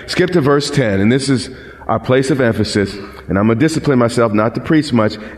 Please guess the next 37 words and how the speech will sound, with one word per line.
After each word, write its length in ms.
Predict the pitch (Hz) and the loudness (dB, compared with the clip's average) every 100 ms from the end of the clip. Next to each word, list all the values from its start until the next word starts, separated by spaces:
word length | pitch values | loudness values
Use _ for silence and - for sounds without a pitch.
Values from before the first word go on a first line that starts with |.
| - | -2
and, 160 | 101 | 2
uh, 240 | 90 90 78 | 2 0 0
you 140 | 101 | 2
know, 420 | 110 117 110 92 - | 2 4 2 0 0
I 80 | 98 | 2
might, 360 | 117 127 127 | 2 2 2
uh, 180 | 117 104 - - - - | 2 2 -2 -10 -8 -4
just 160 | 170 | 0
hang 140 | 143 120 | 2 2
in 100 | 92 | 2
there 140 | 71 | 0
with 100 | 73 | -2
me, 60 | 76 | -2
just 180 | 104 | 0
hang 140 | 117 90 | 0 0
in 80 | 76 | -2
there, 140 | 71 | -2
okay? 180 | - - - - - - - - - - - - - - - - - - | -4 -6 -8 -16 -14 -14 -12 -14 -14 -16 -18 -20 -20 -20 -20 -20 -20 -14
"For 240 | - 160 | 0 4
we 300 | 151 202 247 | 6 6 4
are 240 | 190 180 165 | 4 4 4
his" 340 | 151 156 143 | 6 4 4
what? 320 | 143 127 85 78 - - - - - - - - - - - - - - - | 4 4 2 -2 -10 -14 -18 -18 -16 -16 -16 -16 -18 -18 -18 -20 -20 -6 0
"Workmanship." 540 | 139 117 92 95 - - - - - - | 2 2 -2 -2 -4 -8 -20 -20 -20 -2
What 240 | 127 190 | 2 4
the 80 | 233 | 4
scripture 400 | 220 202 180 160 | 2 2 2 2
is 100 | 139 - | 2 2
saying 340 | 139 120 104 | 2 4 2
is 180 | 107 98 | 2 2
once 380 | 110 185 214 196 | 2 2 0 0
we 80 | |
give 200 | 165 160 | 2 4
our 120 | 139 135 | 4 4
lives 500 | 131 120 120 117 - | 4 4 2 0 -2
to 120 | 123 | -2
Jesus, 560 | 101 127 113 98 - | 2 4 4 0 -2